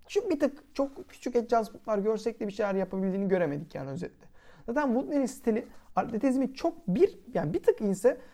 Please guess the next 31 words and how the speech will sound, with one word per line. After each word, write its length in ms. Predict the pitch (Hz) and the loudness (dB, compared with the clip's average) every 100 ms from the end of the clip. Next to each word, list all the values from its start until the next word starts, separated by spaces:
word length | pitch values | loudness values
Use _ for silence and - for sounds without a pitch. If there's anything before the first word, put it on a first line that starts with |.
| - | 2
e, 120 | 165 | 4
sonuç 320 | 151 208 262 262 | 4 2 2 6
olarak 280 | 254 240 | 8 8
üç 180 | 220 - | 6 2
beş 180 | 269 269 | 0 2
tık 160 | 247 214 | 0 2
aşağı 400 | 185 208 208 202 | 0 2 2 4
indirecek 420 | 185 185 240 240 | 4 4 4 0
bir 60 | |
stile 260 | 160 - 143 | -6 -4 -6
sahip. 340 | - 147 - | -4 -8 -8
Yani 180 | 165 131 - - | -8 -8 -10 -2
tamamen 440 | 214 269 208 165 | 0 2 2 0
yaptığı 320 | 165 160 - | -2 -2 -2
Woodley'nin 520 | 156 139 - 143 202 - | -2 -2 -4 -8 -8 0
arkasını 560 | 233 220 214 196 147 131 - - 185 | 4 4 4 -2 -4 -4 -10 -10 0
duvara 340 | 240 262 226 | 4 6 6
verip, 260 | 196 202 - - - | 6 4 0 -8 -2
zaten 200 | 156 147 | 0 0
mükemmel 440 | 190 220 190 175 | 2 2 2 2
takedown 440 | 165 160 156 135 | 0 0 0 0
defense'i 420 | 143 156 165 - 202 | -2 -2 -2 -2 -2
var. 160 | 233 - - - - - | -4 -8 -20 -20 -12 0
E, 60 | |
arkasını 800 | 165 151 147 175 233 220 - 175 | 0 2 0 2 2 2 0 0
duvara 320 | 247 269 214 | 2 4 4
verip 260 | 175 247 - - | 2 0 -2 -16
sağ 340 | - 285 247 220 | 0 6 8 8
elini 300 | 226 262 - - - - - - | 6 2 -2 -12 -20 -20 -16 -6
"Ya 140 | 233 285 | 8 10
Allah!" 480 | 269 262 277 208 | 12 10 10 6